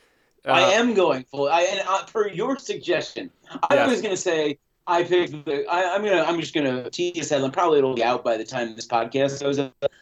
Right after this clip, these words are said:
Speaker 1: I was going to say, you know, I picked the Cubs Indians World Series before the, before the season because I got extremely lucky. And per your suggestion, I have changed the headline to I picked the Cubs Indians World Series before the se-,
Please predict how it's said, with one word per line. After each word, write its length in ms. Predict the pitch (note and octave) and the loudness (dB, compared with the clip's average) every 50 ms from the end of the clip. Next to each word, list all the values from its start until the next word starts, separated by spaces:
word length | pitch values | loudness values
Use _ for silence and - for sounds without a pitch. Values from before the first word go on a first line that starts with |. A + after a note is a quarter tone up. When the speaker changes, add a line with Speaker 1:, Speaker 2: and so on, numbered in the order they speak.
| _ _ _ _ - - | _ _ _ _ -2 0
Speaker 1:
I 40 | |
was 200 | F#3 F3 E3 F#3 | 0 2 0 -2
going 260 | - A#3+ A#3+ A3 G3 E3 | 0 2 0 0 2 2
to 100 | E3+ D#3 | 0 0
say, 400 | - - D#3+ D#3 D3+ D3 C#3+ C3+ | 2 2 2 4 4 4 2 2
you 260 | C3 B2+ - E3 D3+ | 0 -4 -4 -2 0
know, 100 | C#3 B2+ | 2 2
I 160 | B2+ C3+ C#3 | 2 2 0
picked 180 | C#3 - - B2+ | -2 -6 -8 -10
the 60 | C3 | -10
Cubs 300 | - - C3+ B2+ B2 - | -6 -6 -6 -6 -4 -2
Indians 340 | C3+ B2+ B2 B2 A#2+ A2+ A#2 | -2 -2 -2 -4 -6 -6 -4
World 160 | C3 B2 A#2+ - | -4 -4 -4 -2
Series 180 | C3 C3 C3 _ | -4 -6 -6 _
before 200 | - - C3 B2+ | -6 -2 0 2
the, 240 | A#2+ A#2 A2+ A2 - - - | 4 4 2 2 -2 -4 -4
before 280 | C3+ C3+ C3 C3 B2+ A#2+ | -4 -2 0 2 0 2
the 60 | A2+ | 2
season 320 | A2+ - B2+ A#2+ A#2 A2+ | 0 -2 -2 -2 -4 -4
because 220 | G#2+ A2 - A#2 A2+ | -6 -2 -2 0 0
I 80 | G#2+ G#2+ | 2 2
got 160 | A2+ A2 G#2+ | 4 2 2
extremely 440 | G#2+ G#2+ - - A#2+ A#2 A2 A2 A2 | 2 0 2 2 2 2 2 0 0
lucky. 460 | A2 A2 B2 B2 D3 D#3 D#3 D#3 - - - - - - | 2 2 2 2 2 2 0 0 -4 -14 -20 -18 -10 -4
And 200 | - E3+ E3 E3 | 0 2 2 2
per 180 | - - G3+ G3+ | 4 4 2 2
your 280 | F3 F3 C4+ C#4 C4 | 4 4 2 2 4
suggestion, 560 | - - A3 - E3 - G3 F#3 - - D3+ C#3 | 2 2 0 0 2 2 2 2 2 -2 -2 -2
I 120 | C3 C3 | 0 -2
have 100 | C3+ C3+ | -2 -4
changed 320 | - - F3 D#3+ D3 B2 - | -4 -6 -6 -6 -6 -6 -4
the 80 | C#3+ C3 | -4 -2
headline 540 | B2+ C3 A#2 A#2+ A#2 A2 G#2+ G#2+ G2+ G2+ - _ _ - - _ - | -2 -2 -2 -2 -4 -4 -4 -6 -8 -10 -14 _ _ -20 -20 _ -4
to 460 | - E3+ D#3 D3 C#3 C3+ C3+ C3+ C3+ - - - | -2 -2 0 0 2 0 0 -2 -4 -8 -6 0
I 100 | - A#3+ | 0 2
picked 160 | A3+ G#3+ G#3 F#3 | 2 2 2 0
the 80 | F3 | 0
Cubs 280 | F3 F#3 F3 D#3 C3+ D3+ | 0 0 0 0 0 -2
Indians 360 | D#3+ D#3+ D3+ C#3 C#3+ C#3 C3 | -2 0 0 0 0 0 0
World 220 | C3 C#3+ C3+ B2 A#2+ | 0 0 0 0 0
Series 220 | D3 C#3 B2 A#2+ A#2+ | 0 0 0 0 -2
before 260 | A#2+ - C#3+ C3+ B2 | -6 -2 0 0 0
the 100 | A2 A#2 | 0 -4
se-, 220 | - C3 B2+ - | -6 -6 -6 -6